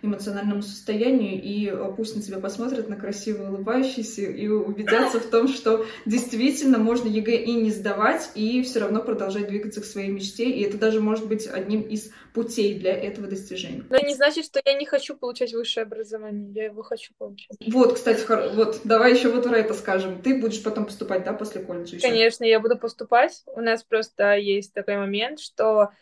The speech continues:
Speaker 2: без колледжа тебя не возьмут на высшее образование, потому что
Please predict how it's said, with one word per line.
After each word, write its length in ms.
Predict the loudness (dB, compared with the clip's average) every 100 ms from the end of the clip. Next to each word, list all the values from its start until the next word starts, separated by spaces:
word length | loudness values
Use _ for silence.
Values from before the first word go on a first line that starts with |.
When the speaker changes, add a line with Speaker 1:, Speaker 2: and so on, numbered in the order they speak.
| _ _
Speaker 2:
без 360 | -2 4 4 2
колледжа 600 | 6 6 6 0 0 0
тебя 300 | 0 -2 -2
не 200 | 0 -2
возьмут 400 | 0 -2 -6 -6 -8
на 80 |
высшее 340 | -8 -8 -8 -8
образование, 760 | -6 -6 -2 0 2 0 -6 -6 _ _ _ _ -4
потому 380 | -2 0 0
что 640 | -2 0 2 4 2 0